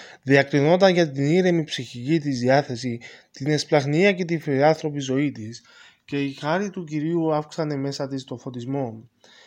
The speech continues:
Και το θείο έλεος την καταξίωσε κατά τη διάρκεια του μαρτυρίου του Αγίου Μεγαλομάρτυρος Γεωργίου, να αισθανθεί μέσα της την πνοή και την ορμή της πίστεως στον Χριστό.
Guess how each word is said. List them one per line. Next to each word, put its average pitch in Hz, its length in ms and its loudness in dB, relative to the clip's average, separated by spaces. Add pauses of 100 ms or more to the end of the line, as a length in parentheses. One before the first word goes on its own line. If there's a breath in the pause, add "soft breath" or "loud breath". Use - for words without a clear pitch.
(140 loud breath)
Και 143 140 -6
το 143 140 -2
θείο 175 340 -2
έλεος 185 360 -2
την 170 140 -12
καταξίωσε 160 640 -2
κατά 151 220 -2
τη 127 80 0
διάρκεια 147 440 -2
του 143 80 -6
μαρτυρίου 135 640 -4
του 147 100 -6
Αγίου 131 280 -4
Μεγαλομάρτυρος 139 800 -6
Γεωργίου, 131 540 -6 (380 loud breath)
να 143 100 -6
αισθανθεί 147 480 -6
μέσα 190 280 -2
της 170 140 -6
την 143 300 -8
πνοή 135 340 -4
και 151 140 -6
την 135 160 -4
ορμή 127 280 -6
της 147 200 -14
πίστεως 139 360 -10
στον 135 140 -12
Χριστό. 123 540 -8